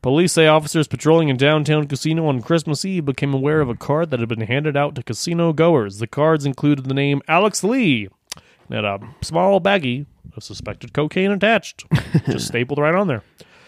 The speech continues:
Speaker 1: Investigators tracked down the suspect via his Alex Lee alias through January, gathering evidence and eventually identifying his vehicle. On Saturday, police pulled over the tw-, the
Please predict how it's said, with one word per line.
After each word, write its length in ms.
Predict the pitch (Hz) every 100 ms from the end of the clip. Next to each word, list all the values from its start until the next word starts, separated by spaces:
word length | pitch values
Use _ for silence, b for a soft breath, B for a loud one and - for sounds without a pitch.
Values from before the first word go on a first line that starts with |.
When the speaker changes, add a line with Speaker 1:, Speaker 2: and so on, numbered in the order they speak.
| b b b
Speaker 1:
Investigators 640 | 127 139 160 147 147 143 139
tracked 300 | 160 160 -
down 160 | 156
the 80 | 139
suspect 480 | - 165 - 180 -
via 240 | 135 127
his 300 | 120 127 120
Alex 340 | - 151 147 -
Lee 240 | 143 139
alias 380 | 185 147 170 -
through 240 | 135 120
January, 720 | 113 123 160 151 113 113 143
gathering 500 | 147 127 143 143 147
evidence 360 | 151 151 160 156
and 120 | 123
eventually 340 | 120 165 156 151
identifying 640 | 139 151 160 147 151 156
his 180 | 151 156
vehicle. 420 | 151 175 120 101 _ _ b b b b
On 120 | 120 117
Saturday, 440 | 131 147 147 151
police 320 | - 131 143
pulled 260 | - 139 135
over 220 | 131 131
the 200 | 123 110
tw-, 340 | - - 143
the 120 | -